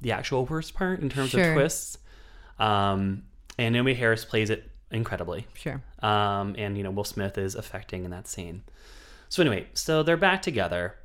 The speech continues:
Speaker 1: and, um, and in the final scene of the movie, they're walking through Central Park, and they look up, um, they, they walk under a bridge, and he looks back, and he sees all three actors looking at him.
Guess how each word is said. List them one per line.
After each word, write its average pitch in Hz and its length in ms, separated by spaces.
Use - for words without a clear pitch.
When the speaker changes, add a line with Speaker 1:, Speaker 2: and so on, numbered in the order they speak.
Speaker 1:
and, 110 500
um, 104 380
and 110 340
in 113 60
the 117 80
final 170 440
scene 139 340
of 123 120
the 113 60
movie, 90 540
they're 110 220
walking 107 300
through 139 140
Central 135 260
Park, 78 420
and 110 360
they 104 140
look 113 320
up, 101 380
um, 104 280
they, 107 160
they 113 120
walk 123 240
under 147 180
a 160 80
bridge, 95 380
and 104 140
he 127 120
looks 120 180
back, 98 240
and 117 80
he 110 80
sees 107 280
all 123 220
three 135 220
actors 98 600
looking 98 340
at 87 140
him. 92 260